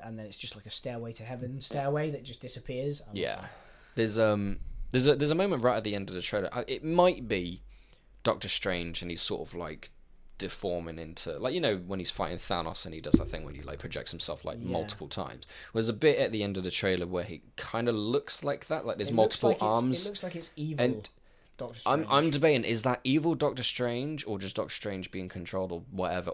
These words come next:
Speaker 2: or is this gonna be the character Nightmare, the Doctor Strange villain? It might be him. I have no idea. Speculations. What is this gonna be?
Speaker 1: There's also that weird, um, like, mummified looking character.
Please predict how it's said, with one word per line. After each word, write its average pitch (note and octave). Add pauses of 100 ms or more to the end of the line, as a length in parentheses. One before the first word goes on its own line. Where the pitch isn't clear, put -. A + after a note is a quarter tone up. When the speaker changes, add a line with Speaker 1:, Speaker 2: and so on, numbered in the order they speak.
Speaker 2:
or G2+
is G2
this G2
gonna F#2+
be F2+
the F2
character F2+
Nightmare, F2 (800)
the F#2
Doctor -
Strange F2
villain? D#2 (800)
It G#2
might F2+
be -
him. F2 (220)
I -
have F#3
no F#3
idea. B2 (300)
Speculations. F#3+
What C#3
is C3+
this C3
gonna A#2
be? F2 (200)
Speaker 1:
There's D3
also B3
that C#3
weird, C#3 (100)
um, B2 (260)
like, B2+
mummified B2+
looking G2+
character. F#2